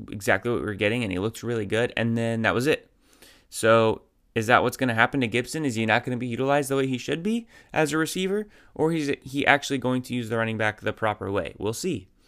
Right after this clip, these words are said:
So that's something that's, that's a little, uh, I don't know, I don't know, little worried. Let's look at last year. In two thousand twenty-two, somehow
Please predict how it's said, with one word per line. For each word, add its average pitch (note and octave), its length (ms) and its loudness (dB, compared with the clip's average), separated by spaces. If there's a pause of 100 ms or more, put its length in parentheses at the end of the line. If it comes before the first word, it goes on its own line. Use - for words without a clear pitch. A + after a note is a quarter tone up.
(280)
So - 160 -6
that's A#2 180 2
something B2 300 -4
that's, - 260 -8 (300)
that's - 100 -12
a A#2+ 80 2
little, D3 480 0
uh, D4+ 300 -2 (680)
I A#2+ 140 -4
don't C#3 160 -2
know, E3+ 320 2 (140)
I - 80 -6
don't C3+ 160 -4
know, D#3 300 0
little G#2 200 -4
worried. B2+ 360 0 (1200)
Let's D#3 180 2
look G3 100 2
at D3+ 100 0
last C3+ 300 4
year. G2+ 220 -6 (360)
In B2+ 80 -4
two F3 120 -4
thousand F3+ 320 4
twenty-two, C#3 640 -4
somehow - 1120 -2